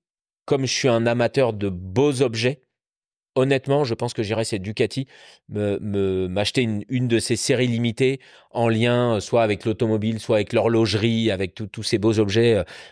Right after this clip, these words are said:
euh, je sais que les Italiens savent faire ce genre de choses, donc je pense que j'irais chez Ducati. Mais dis aux gens de chez Ducati de pas m'appeler, c-, ça, ça restait une question fictive.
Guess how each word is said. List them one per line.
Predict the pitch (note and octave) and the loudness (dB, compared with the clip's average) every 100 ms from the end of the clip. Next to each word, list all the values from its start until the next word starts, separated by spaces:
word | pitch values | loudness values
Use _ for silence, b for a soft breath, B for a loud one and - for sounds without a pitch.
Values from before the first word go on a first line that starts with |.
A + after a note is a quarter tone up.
| - | -8
euh, | G#2 G2 | -2 -2
je | F#2+ | -2
sais | - | -4
que | G2+ | -2
les | G2 | -2
Italiens | G2+ A2 G#2 A2+ | 0 0 2 0
savent | A2 A2+ | 0 -2
faire | - A#2+ G#2+ | 0 -2 -2
ce | A#2 | -2
genre | G2+ G2+ | 0 0
de | G2+ | 0
choses, | B2+ C3 B2+ B B B | 0 0 -4 B B B
donc | G#2+ G#2 | -2 0
je | F#2 | 0
pense | G2+ C3 - | 0 -2 0
que | |
j'irais | A2 G2+ A2 | -2 0 -4
chez | - | -6
Ducati. | F#2+ F#2+ - _ _ _ _ _ _ _ | -8 -10 -14 _ _ _ _ _ _ _
Mais | A2 G#2+ F#2 | 0 0 -2
dis | - G2 A#2+ | -6 -2 2
aux | B2+ | 4
gens | A#2 B2+ | 4 0
de | |
chez | A#2+ | -2
Ducati | G#2 G#2 G#2+ A#2 | -2 -2 -2 -4
de | |
pas | - A2 | -2 0
m'appeler, | G#2+ C3 C#3+ - | 2 0 0 -4
c-, | - G#2+ | -12 -10
ça, | - - F#2+ | -6 -4 -4
ça | F2+ - G2 | -2 0 2
restait | A2 - | 2 0
une | B2+ | -2
question | A#2+ - A#2+ | -2 -2 -4
fictive. | - A2 C3+ C#3+ | -4 -4 2 2